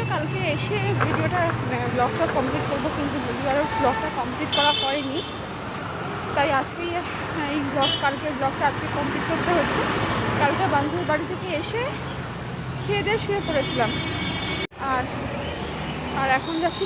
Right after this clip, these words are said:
পড়াতে। তো তার আগে ভাবলাম, আহ, ভিডিও ব্লগটা কমপ্লিট করে নিই, আবার চলে আসবো খুব শিগগিরই নতুন একটা ব্লগ নিয়ে, তারাপীঠ ব্লগ। যাচ্ছি তারাপীঠ, আহ, শুক্রবার maybe, তো maybe না, মানে,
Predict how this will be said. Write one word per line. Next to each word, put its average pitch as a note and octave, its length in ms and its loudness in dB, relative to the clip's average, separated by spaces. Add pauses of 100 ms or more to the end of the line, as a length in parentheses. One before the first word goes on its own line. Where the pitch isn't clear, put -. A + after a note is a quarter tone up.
পড়াতে। C4+ 340 2 (1200)
তো D4 140 -4
তার C#4+ 140 4
আগে D#4 200 2
ভাবলাম, D#4 500 0 (160)
আহ, C4+ 440 0
ভিডিও C#4 300 0 (100)
ব্লগটা C4 280 2
কমপ্লিট D#4 340 0
করে D#4 160 2
নিই, D#4 120 0 (1500)
আবার F4+ 220 2 (360)
চলে E4 200 6
আসবো F4 300 2 (100)
খুব A#4 80 -2 (160)
শিগগিরই C#4+ 320 0
নতুন D#4 300 0
একটা D#4 160 0
ব্লগ C4+ 280 4
নিয়ে, C4+ 260 -4
তারাপীঠ D4+ 460 2
ব্লগ। G#3+ 140 0 (680)
যাচ্ছি C#4 260 0
তারাপীঠ, C#4+ 640 -2
আহ, A#3+ 280 -2
শুক্রবার D#4+ 360 2
maybe, A#3 300 -2 (840)
তো A#3+ 240 4 (1300)
maybe G4 300 8
না, D#4+ 120 4
মানে, B4 180 0